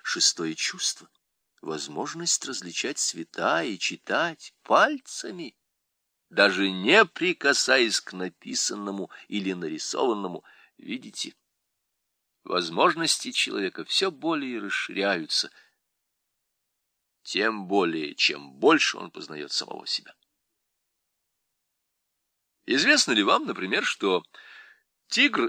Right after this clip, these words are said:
или лев развивают в момент прыжка до пятидесяти лошадиных сил, перенося крупную добычу через высокую загородку? А между тем размеры мускулов этих кошек вовсе не так уж велики,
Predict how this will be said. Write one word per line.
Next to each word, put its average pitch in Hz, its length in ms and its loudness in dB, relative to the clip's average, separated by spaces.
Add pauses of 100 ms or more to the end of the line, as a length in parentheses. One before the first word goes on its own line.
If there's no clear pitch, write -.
или 131 320 2
лев - 440 4
развивают 120 760 4
в 87 100 -10
момент 104 420 2
прыжка 101 520 2
до 170 240 2
пятидесяти 110 960 -6
лошадиных 123 640 -4
сил, - 400 -4
перенося 107 680 -2
крупную 113 500 -6
добычу 113 480 -2
через 85 280 -8
высокую 90 500 -6
загородку? 123 520 -8 (1000)
А 92 140 2
между 76 400 -10
тем 147 320 -8
размеры 78 540 -6
мускулов 120 640 -10
этих 175 320 -12
кошек - 400 -10
вовсе - 280 -6
не 80 100 -14
так - 240 -8 (100)
уж - 200 -10
велики, 180 600 -10